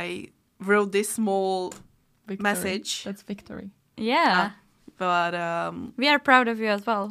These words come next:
Speaker 2: Mm-hmm.
Speaker 1: I had more balls than he,
Speaker 2: Than he did.
Speaker 1: than
Speaker 3: Yeah.
Speaker 1: he did. But
Speaker 2: Basically.
Speaker 1: anyways, I think I became even more reserved because of that. Because it's
Speaker 3: Uh-huh.
Speaker 1: just, for me, and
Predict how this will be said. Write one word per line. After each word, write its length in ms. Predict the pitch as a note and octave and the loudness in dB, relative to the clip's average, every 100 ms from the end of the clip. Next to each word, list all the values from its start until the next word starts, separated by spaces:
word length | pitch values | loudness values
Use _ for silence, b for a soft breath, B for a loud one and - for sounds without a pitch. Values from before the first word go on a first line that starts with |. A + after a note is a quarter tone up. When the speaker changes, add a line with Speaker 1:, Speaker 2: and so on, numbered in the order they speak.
| G#3+ - | -10 -6
Speaker 2:
Mm-hmm. 260 | G3+ G3+ G3+ - | -4 -2 -6 0
Speaker 1:
I 120 | G3+ A3+ | 4 4
had 240 | A#3+ G3+ | 4 2
more 200 | G3 F#3 | 0 -2
balls 340 | F3+ E3+ E3+ F3+ | -2 -2 -2 -4
than 380 | D#3+ D#3 D#3 - _ _ _ | -6 -6 -10 -14 _ _ _
he, 120 | _ E3 | _ -2
Speaker 2:
Than 140 | G3 | 0
he 160 | G3 D#3 | 0 0
did. 200 | C#3 - _ _ - | -4 -8 _ _ -4
Speaker 1:
than 120 | A3+ | 2
Speaker 3:
Yeah. 80 | C4 F#3 | 4 4
Speaker 1:
he 60 | E3+ | 2
did. 80 | G3 | -2
But 260 | F#3+ F#3 F#3 | -2 0 0
Speaker 2:
Basically. 400 | G3 F#3 F#3+ F#3+ B B _ - | -2 -8 -10 -10 B B _ -2
Speaker 1:
anyways, 640 | C#4+ D#4+ G#3 F#3+ G3+ - - _ _ _ _ _ _ _ _ G#3+ | 0 2 2 2 2 0 -6 _ _ _ _ _ _ _ _ -2
I 20 | |
think 240 | A3 C#4+ C#4+ | 0 -4 -2
I 120 | A3+ | -2
became 420 | G#3+ - G#3 G3+ | -2 -2 -2 0
even 240 | G3+ G3+ G3 | -2 -4 -4
more 140 | F3+ | -4
reserved 440 | F3 F3+ E3 - - _ _ | -4 -6 -8 -8 -18 _ _
because 240 | F3 F3 E3+ | -10 -8 -8
of 80 | E3+ | -4
that. 300 | F#3 - - | -2 -2 -4
Because 280 | F3+ A3 A3 G#3 | -4 -2 0 0
it's 120 | G3 | -2
Speaker 3:
Uh-huh. 120 | G3 | -2
Speaker 1:
just, 320 | G3 - - | -4 -8 -14
for 200 | - G#3+ G#3+ | -4 -2 -2
me, 420 | A#3+ A#3+ A#3+ - _ _ _ | -4 -6 -8 -14 _ _ _
and 420 | F#3+ F#3 F#3 F#3 | -8 -6 -8 -10